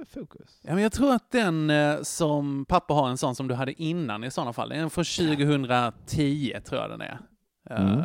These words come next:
Speaker 2: någonting sånt. Eh, och då, eh, så var vi, åkte vi i den, prägade in alla grejerna där, flera Ikea-kassar, någon flyttlåda, eh, och åkte uppåt. Och slutade lite tidigare från jobb så här, så att vara,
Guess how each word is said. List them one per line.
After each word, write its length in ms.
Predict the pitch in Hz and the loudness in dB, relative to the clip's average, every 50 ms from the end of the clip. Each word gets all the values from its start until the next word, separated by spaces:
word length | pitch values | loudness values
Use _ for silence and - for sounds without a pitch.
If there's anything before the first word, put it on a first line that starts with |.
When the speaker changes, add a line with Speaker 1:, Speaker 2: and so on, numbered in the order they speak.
| - - | -2 -6
Speaker 2:
någonting 320 | - - 123 - - - - | -12 -14 -14 -14 -14 -14 -12
sånt. 420 | - - - - - - - - _ - - - - - - - _ _ | -12 -12 -12 -14 -16 -18 -20 -20 _ -20 -20 -20 -20 -20 -20 -20 _ _
Eh, 240 | - 113 113 113 113 - - | -6 -6 -4 -4 -4 -6 -4
och 280 | - 160 160 151 - _ - - - - _ _ _ _ _ _ _ - | 0 2 2 2 0 _ -10 -20 -20 -20 _ _ _ _ _ _ _ -18
då, 680 | 143 127 127 170 185 190 185 185 180 170 165 165 165 | -16 -4 2 4 6 6 6 6 4 4 4 4 4
eh, 440 | 156 156 156 156 156 156 151 151 156 147 - | 4 4 4 4 2 2 2 2 0 -2 -4
så 160 | - - 190 | -4 -2 2
var 140 | 180 208 185 | 2 4 4
vi, 380 | 185 175 160 156 151 - - | 4 4 4 4 2 0 -2
åkte 260 | 139 160 160 - - 131 | -2 -4 -4 -4 -4 -2
vi 160 | 131 131 127 | 0 0 0
i 60 | 127 | 0
den, 500 | 127 180 202 214 208 208 208 208 190 165 | 2 2 2 2 2 0 -2 -2 -4 -4
prägade 420 | - - 202 180 156 160 170 170 | 0 2 2 4 4 4 2 2
in 120 | 165 156 151 | 2 0 0
alla 360 | - 156 160 160 156 151 151 | 0 2 2 4 4 2 2
grejerna 480 | 147 156 151 156 156 147 139 139 139 139 | 2 2 2 2 2 2 2 0 0 0
där, 360 | 147 147 151 151 147 147 139 | 2 2 2 2 2 0 0
flera 320 | - 170 151 143 135 143 | 0 0 0 2 2 2
Ikea-kassar, 920 | 139 - - 156 143 139 131 127 - 151 135 131 123 - - 143 131 123 123 | 0 0 0 0 2 2 0 0 0 -2 -2 -2 -2 -4 -2 0 0 0 0
någon 180 | 127 127 120 | -2 -4 -4
flyttlåda, 760 | - - 147 135 - 139 131 123 123 120 117 120 117 117 110 - - - - - _ _ | -4 -4 -4 -4 -2 -2 0 0 0 0 0 0 -2 -2 -4 -6 -12 -20 -20 -20 _ _
eh, 160 | 123 123 120 | -2 -2 -2
och 180 | 127 135 147 147 | 0 2 2 2
åkte 200 | 147 - - 160 | 2 2 2 2
uppåt. 400 | 143 127 - - 120 117 - - - - _ | 0 0 0 0 -2 -4 -4 -6 -14 -16 _
Och 280 | - 160 151 143 - _ - - - - _ _ _ _ _ _ _ | -2 0 0 0 -2 _ -14 -20 -20 -20 _ _ _ _ _ _ _
slutade 320 | - - 208 196 - 160 | -2 0 2 2 4 2
lite 200 | 156 156 139 143 | 2 2 0 0
tidigare 380 | - 175 165 156 151 143 135 127 | 0 2 4 4 4 4 4 2
från 180 | - 147 139 127 | 2 0 0 2
jobb 340 | 135 147 127 123 117 127 | 4 4 4 2 0 -2
så 100 | - - | -2 -2
här, 160 | 135 123 120 117 | -2 -2 -2 -4
så 100 | - 131 | -4 -4
att 140 | 127 - 139 | -6 -6 0
vara, 400 | 135 147 139 135 127 123 - | 2 4 4 4 4 2 0